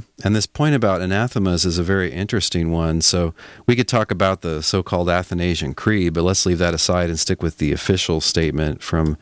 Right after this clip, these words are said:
the Council of Nicaea in three twenty-five. So after giving its then very new and controversial definitions, it says, "And those who say, 'There once when he was not,'" in other words,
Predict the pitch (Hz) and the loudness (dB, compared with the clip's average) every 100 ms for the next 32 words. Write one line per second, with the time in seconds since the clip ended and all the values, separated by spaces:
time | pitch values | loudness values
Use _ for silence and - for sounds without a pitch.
0 | _ - - 90 87 87 82 82 76 - | _ -4 0 0 2 0 2 0 2 2
1 | 92 78 73 - 87 - 82 78 - 95 | 2 0 -4 -2 -2 0 0 0 2 2
2 | 87 82 80 _ _ _ _ _ _ _ | 2 -2 -4 _ _ _ _ _ _ _
3 | _ _ _ - 95 101 - 90 104 98 | _ _ _ 0 2 2 0 0 2 2
4 | 90 85 - - - _ - 80 78 92 | 0 0 0 0 -2 _ -12 -6 0 2
5 | 95 87 82 - 101 95 85 95 98 82 | 2 0 -2 0 2 2 0 0 2 0
6 | 80 98 85 78 87 - 82 78 78 78 | 0 0 0 0 0 0 -2 -2 -4 -6
7 | _ - 87 - 85 98 - 69 76 - | _ 0 0 0 0 0 -2 -4 -2 -2
8 | - _ _ _ 90 85 92 87 85 - | -4 _ _ _ -2 2 2 2 0 -6
9 | _ _ - 90 104 131 147 - 110 - | _ _ -2 2 4 2 2 0 0 0
10 | 110 107 107 - 92 90 110 123 - 101 | 2 0 -2 -2 0 2 2 0 0 0
11 | 98 101 92 80 95 90 73 71 - - | 2 2 2 2 2 2 -2 -4 -6 -8
12 | _ - 87 82 80 76 73 73 - | _ 0 2 2 2 0 -2 -2 -2